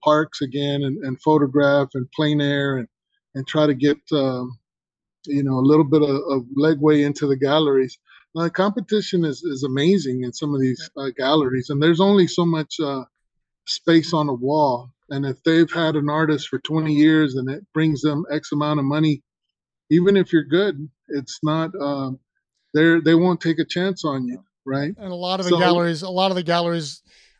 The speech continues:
Speaker 2: really only work with regional slash l-, local, you know, in that area, because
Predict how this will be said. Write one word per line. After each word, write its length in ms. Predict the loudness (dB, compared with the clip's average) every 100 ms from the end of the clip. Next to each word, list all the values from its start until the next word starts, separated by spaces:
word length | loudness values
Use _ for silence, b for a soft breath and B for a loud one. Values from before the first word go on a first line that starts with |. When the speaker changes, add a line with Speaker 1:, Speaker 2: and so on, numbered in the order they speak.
| -6
Speaker 2:
really 280 | -2 0 -2
only 200 | -2 -4
work 320 | -4 -4 -4
with 320 | -6 -6 _ -14
regional 640 | -6 -6 -4 -4 -4 -6
slash 600 | -4 -2 -2 -4 -8 -14 _
l-, 300 | -16 -14 -16 -16
local, 680 | -6 2 2 2 -4 -6 -10
you 140 | -10 -8
know, 160 | -10 -10
in 180 | -8 -6
that 180 | -6
area, 320 | -4 -4 -4 -6
because 560 | -8 -6 -6 -8 -14